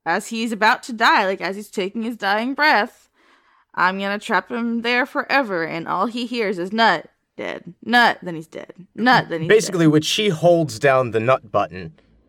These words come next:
Speaker 2: she is starting a recording, and when she releases the nut button, it stops, and that's the time loop that Cassius is trapped in forever.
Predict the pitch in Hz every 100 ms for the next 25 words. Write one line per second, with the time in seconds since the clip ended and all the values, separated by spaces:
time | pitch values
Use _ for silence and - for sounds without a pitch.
0 | _ _ _ - - 143 139 123 117 110
1 | - - - 151 131 123 107 - 143 113
2 | 98 98 104 - 110 107 117 156 156 117
3 | 104 113 107 107 107 101 101 92 92 -
4 | - 117 101 - - 90 131 151 - 131
5 | - 139 127 110 98 82 107 104 110 95
6 | 101 - 82 - 98 85 95 80 85 80
7 | 82 -